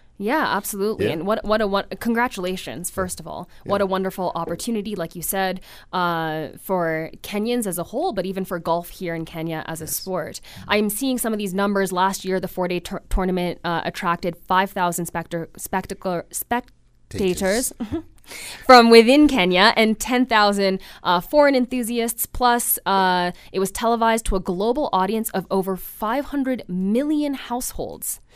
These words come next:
Speaker 2: Correct.
Speaker 1: What an opportunity. So that's incredible. Congratulations.
Speaker 2: Yeah.
Speaker 1: Uh, and in terms of our Kenyan golfers who are going to be playing this year in the Magical Kenyan Open, who should we be keeping an eye out for? Who, uh, how, how do we think we're gonna fare?
Speaker 2: Um, we,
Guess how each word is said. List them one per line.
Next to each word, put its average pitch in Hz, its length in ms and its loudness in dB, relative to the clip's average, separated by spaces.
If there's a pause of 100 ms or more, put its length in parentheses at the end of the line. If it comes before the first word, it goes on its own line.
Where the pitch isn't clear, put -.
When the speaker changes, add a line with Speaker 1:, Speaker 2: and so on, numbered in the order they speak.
(120)
Speaker 2:
Correct. - 320 -12
Speaker 1:
What 262 240 4
an 254 140 2
opportunity. 190 640 -2
So 180 240 -2
that's 220 240 -2
incredible. 190 560 -4
Congratulations. 175 960 -8 (340)
Speaker 2:
Yeah. - 80 -6
Speaker 1:
Uh, 202 420 4 (120)
and 226 440 2 (220)
in 262 140 6
terms 285 240 2
of - 100 -2
our 220 240 6
Kenyan 220 560 -2
golfers 175 560 -2
who 190 80 -6
are 180 80 -4
going 175 140 -4
to 160 60 -12
be 180 60 -8
playing 185 440 -4
this 196 240 -4
year 160 200 -4
in 175 120 -6
the 170 60 -4
Magical 160 360 -6
Kenyan 160 400 -8
Open, 160 380 -8 (240)
who 330 240 2
should 233 140 -4
we 214 120 -2
be 175 140 -8
keeping 214 320 -2
an 175 60 0
eye 190 180 2
out 190 200 2
for? 190 380 0
Who, 196 240 -2
uh, 185 160 -2
how, 202 240 -2
how 233 180 0
do 226 80 -2
we 220 140 -2
think 196 240 -4
we're 185 100 -2
gonna 175 160 -4
fare? 170 520 -6 (500)
Speaker 2:
Um, 160 300 6
we, 147 140 4